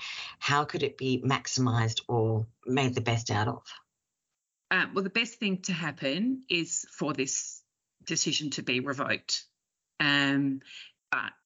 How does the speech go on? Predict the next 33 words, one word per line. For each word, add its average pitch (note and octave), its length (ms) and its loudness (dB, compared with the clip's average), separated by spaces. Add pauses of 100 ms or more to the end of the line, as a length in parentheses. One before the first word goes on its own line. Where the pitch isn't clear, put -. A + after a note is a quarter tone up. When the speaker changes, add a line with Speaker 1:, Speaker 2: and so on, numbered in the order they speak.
Speaker 2:
I D#3 80 -8
doubt C3+ 340 -2
very C3+ 220 2
much - 440 -2 (100)
that - 160 -2
that - 160 2 (200)
is F3 140 -6
going B2+ 240 0
to - 80 -6
happen. C#3 300 -6
I C3+ 100 -6
can't D3+ 320 2
imagine C3+ 720 2
the - 80 0
government, C3 540 0 (120)
um, C3+ 540 0
would C3+ 160 0
do - 160 -4
that - 180 -4
because B2+ 280 -4
they A#2+ 100 2
would C3 160 2
lose C3+ 300 0
face. - 500 -6 (480)
Um, D3+ 520 4 (600)
moving A3+ 320 4
forward, F3 560 2 (240)
if - 220 0
it F3 80 0
has F#3+ 360 0
to E3+ 100 0
be D3+ 280 4
from D3 640 0